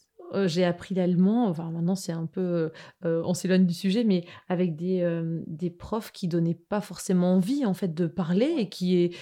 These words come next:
qui nous donnaient des polis à longueur de journée et des livres. Et on, on parlait pas allemand avec eux, en fait. J'ai pas souvenir d'avoir beaucoup, euh, alors, je suis aussi, euh, plus ancienne, on va dire, mais,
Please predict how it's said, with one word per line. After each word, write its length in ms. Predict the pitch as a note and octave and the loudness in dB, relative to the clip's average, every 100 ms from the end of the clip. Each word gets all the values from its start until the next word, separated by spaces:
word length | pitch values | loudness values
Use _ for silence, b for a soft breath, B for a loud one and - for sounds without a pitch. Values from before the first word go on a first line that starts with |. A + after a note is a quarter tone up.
| B | B
qui 140 | - G#3 | 2 6
nous 100 | G3 | 6
donnaient 300 | F3 F#3+ D#3+ | 6 4 4
des 100 | E3+ | 0
polis 480 | - G#3+ F#3+ A3 | 2 2 4 4
à 60 | F#3 | 4
longueur 260 | F3 E3+ E3+ | 4 2 0
de 100 | E3+ | 0
journée 360 | E3 F3+ A#3 | 0 2 2
et 60 | F#3+ | 2
des 120 | E3 | 0
livres. 400 | E3 D#4 B3+ F3 B B B | 0 0 0 -4 B B B
Et 80 | F3 | 0
on, 200 | F3 E3+ | 0 0
on 60 | E3+ | -4
parlait 340 | - E3+ E3 | -4 -2 -2
pas 320 | E3+ E4 E4 - | -2 -4 -4 -4
allemand 320 | F3+ F3+ G#3 | 0 2 2
avec 260 | F3+ A3 E4+ | 2 -2 -2
eux, 60 | C4+ | -4
en 60 | |
fait. 140 | - D#3 | -4 -8
J'ai 140 | F3 | -10
pas 220 | - - | -8 -8
souvenir 520 | G3 - G3+ A3+ C#4 | -6 -4 0 2 2
d'avoir 340 | G3 E3+ F3+ E3+ | 0 0 0 -2
beaucoup, 500 | D3+ G#3+ - A#3+ G3+ | -4 -6 -4 0 2
euh, 80 | F3 B B B - | 0 B B B -12
alors, 80 | D#3+ | -12
je 80 | |
suis 300 | - E3+ E3+ | -8 -6 -4
aussi, 400 | D#3 - - F#3 | -4 -6 -4 -2
euh, 240 | E3+ D#3+ D#3 - | 0 -2 -4 -8
plus 420 | F3+ E3+ E3 D#3+ | -6 -4 -2 -2
ancienne, 420 | E3+ - D4+ C#4 | -4 -4 -2 0
on 80 | G#3+ | 0
va 120 | G3 | 0
dire, 200 | F#3 A3 | 0 0
mais, 280 | G3+ F#3 | 2 0